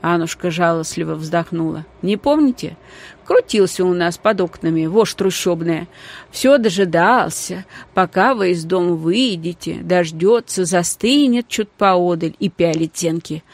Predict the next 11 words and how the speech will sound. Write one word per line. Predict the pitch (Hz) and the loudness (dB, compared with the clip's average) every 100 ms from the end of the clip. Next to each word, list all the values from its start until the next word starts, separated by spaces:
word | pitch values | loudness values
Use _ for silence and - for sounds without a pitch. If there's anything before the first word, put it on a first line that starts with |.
| - - - - | -20 -20 -20 -10
Уж | 220 - | -4 0
и | |
городовой | 226 247 226 220 175 220 | 4 4 6 4 6 4
его | 185 180 | 4 0
с | |
бульвара | 175 180 170 175 | 2 2 2 2
гонял, | 165 175 165 170 165 | 2 0 2 0 2
и | 247 | 2
дворник, | 190 156 180 180 160 - | 2 2 0 0 -4 -4
без | 180 190 - | 2 2 2
толку. | - - - | -8 -14 -20